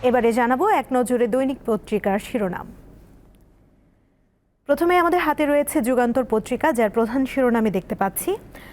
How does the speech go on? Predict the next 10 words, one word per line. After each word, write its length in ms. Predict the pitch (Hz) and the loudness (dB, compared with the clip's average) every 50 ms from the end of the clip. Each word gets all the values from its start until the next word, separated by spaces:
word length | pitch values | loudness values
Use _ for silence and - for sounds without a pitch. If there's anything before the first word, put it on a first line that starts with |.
| - - - | -20 -6 -2
"আওয়ামী 360 | - 262 269 311 330 339 349 | 0 0 2 2 0 2 2
লীগের 260 | 320 359 311 359 359 | 2 2 2 2 0
বিচার 420 | 254 233 294 302 - - 403 403 392 | 2 2 0 0 2 0 0 2 2
ও 100 | 370 359 | 2 2
নিবন্ধন 560 | 320 320 262 277 285 294 302 - 294 320 285 | 0 0 0 0 0 0 -2 -2 -2 0 2
বাতিলের 520 | 226 240 226 - 277 262 247 247 226 190 | 2 0 0 0 -2 0 0 0 0 0
দাবি, 340 | 196 226 226 196 202 185 190 | 0 -2 -2 -2 -4 -6 -4
লাগাতার 440 | 202 220 226 233 247 240 - 254 233 | -2 -2 0 0 0 0 0 0 0
কর্মসূচি 720 | 247 - 247 254 262 294 285 - - 277 - - 294 294 | 0 0 0 0 0 -2 -4 -4 -4 -4 -2 0 0 0
এনসিপির। 680 | 285 - 233 233 233 220 - 208 185 - 190 160 143 | 2 2 2 2 2 2 0 -2 -2 -4 -6 -8 -8